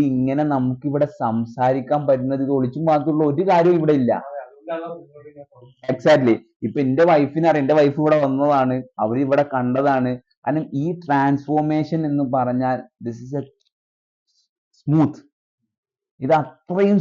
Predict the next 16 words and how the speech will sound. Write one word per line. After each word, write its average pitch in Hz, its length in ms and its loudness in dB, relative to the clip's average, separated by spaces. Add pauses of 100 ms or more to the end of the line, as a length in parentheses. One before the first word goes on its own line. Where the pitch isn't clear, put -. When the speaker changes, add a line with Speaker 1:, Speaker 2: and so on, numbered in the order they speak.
Speaker 1:
സ്മൂത്ത് 143 440 0
ആണ്. 107 120 0 (640)
കാരണം 156 200 -2
അവിടെ 190 120 -2 (120)
ആർക്കും 165 280 -2
ഒന്നും 196 160 0
ചെയ്യാനില്ല, 165 840 0 (720)
കാരണം 110 180 -2
ഇത് 151 220 -2
ഇങ്ങനെ 135 360 0
പോവുള്ളൂ. 147 640 2 (840)
അപ്പൊ 101 220 -2
ഇവിടെ 123 260 -2
നമുക്കൊന്നും 160 460 0
ചെയ്യാനില്ല, 139 720 0
മനസ്സിലായോ? 113 400 0